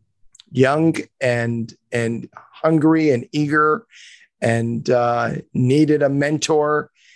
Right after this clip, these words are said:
And you were the greatest mentor in the D A's office and in, as a friend and in life that anybody could have ever hoped for. I wish every person in this world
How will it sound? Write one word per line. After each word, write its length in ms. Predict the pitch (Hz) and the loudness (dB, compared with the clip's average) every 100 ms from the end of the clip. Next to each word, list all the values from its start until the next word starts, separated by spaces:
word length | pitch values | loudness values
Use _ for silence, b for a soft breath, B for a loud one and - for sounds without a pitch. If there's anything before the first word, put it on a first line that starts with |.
| b _ | b _
And 220 | 113 127 135 | -2 0 2
you 120 | 135 | 2
were 120 | 127 | 0
the 120 | 123 | -2
greatest 560 | 123 139 147 147 143 - | -4 -2 0 0 -2 0
mentor 760 | 139 147 139 143 139 139 139 131 | 0 0 -2 0 0 0 -2 -4
in 140 | 147 135 | -4 -4
the 60 | |
D 240 | 127 131 131 | -2 0 0
A's 220 | 131 131 | 0 0
office 680 | 131 131 127 135 127 - - b b b - | 0 0 0 0 0 -2 -6 b b b -2
and 160 | 131 | 0
in, 240 | 127 127 - - | 0 -2 -4 -2
as 200 | 131 113 | -2 -2
a 60 | |
friend 420 | - 147 147 151 | -4 -4 -2 0
and 120 | 139 127 | 0 -2
in 120 | 123 | -2
life 520 | 127 143 156 - - _ _ _ _ - | -2 0 0 -2 -14 _ _ _ _ -2
that 280 | 123 117 - | 0 0 -4
anybody 560 | 143 156 143 147 147 143 | 0 2 2 0 0 -2
could 280 | - 139 | -2 0
have 180 | 127 117 - _ | 0 -2 -8 _
ever 300 | 156 151 165 | -2 2 0
hoped 340 | 127 143 147 - | 0 -4 -4 -2
for. 500 | 156 147 160 170 _ b b b b - | 0 2 2 -2 _ b b b b -4
I 180 | 127 139 | 0 2
wish 520 | 135 156 139 - - _ _ _ _ | 2 2 2 -2 -8 _ _ _ _
every 420 | 160 165 147 185 190 | 0 0 2 0 0
person 580 | - 180 175 - 175 | 0 2 2 2 0
in 120 | 156 156 | -2 0
this 240 | 147 - | -2 -2
world 500 | 151 147 139 135 | -2 0 0 -2